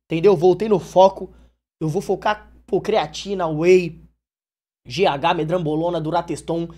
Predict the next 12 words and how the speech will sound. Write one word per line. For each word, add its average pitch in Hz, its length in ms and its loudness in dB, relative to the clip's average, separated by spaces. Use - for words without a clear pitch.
cimento. 160 760 -4
Eu 143 60 -10
vou 165 100 -4
pegar 180 260 0
cimento, 180 440 -6
colocar 180 320 -2
numa 190 120 -2
seringa 180 300 -6
assim, - 100 -10
aplicar 180 320 -6
na 220 140 2
veia. 156 600 0